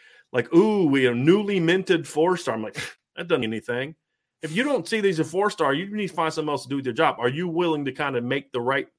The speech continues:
reevaluation? Say, "You know what? This kid's a special kid. This is a kid that needs to be in the conversation as a top hundred caliber prospect." I brought, Irish Breakdown gave him that grade, A K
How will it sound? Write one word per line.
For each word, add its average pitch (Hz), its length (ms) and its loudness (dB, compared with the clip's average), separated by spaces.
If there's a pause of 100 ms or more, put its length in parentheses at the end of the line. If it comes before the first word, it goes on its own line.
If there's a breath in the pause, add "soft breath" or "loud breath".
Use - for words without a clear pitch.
(140)
reevaluation? 127 540 0
Say, 113 220 -4 (460)
"You 147 100 0
know 165 40 6
what? 160 160 4
This 170 220 -2
kid's 117 260 -2
a 110 80 -10
special 117 420 -6
kid. 104 280 -4
This 123 180 -6
is 123 100 -10
a 113 60 -8
kid 117 160 -6
that 107 80 -4
needs 110 160 -6
to 104 60 -18
be 110 160 -4
in 101 60 -8
the 98 60 -12
conversation 101 600 -8
as 92 80 -16
a 92 40 -16
top 110 260 -8
hundred 95 220 -12
caliber 90 300 -10
prospect." - 540 -14 (600 soft breath)
I 156 200 8
brought, 143 300 6
Irish 143 160 6
Breakdown 160 420 4
gave 127 160 4
him 120 60 -2
that 113 120 0
grade, 113 280 2
A 127 100 -2
K 127 120 0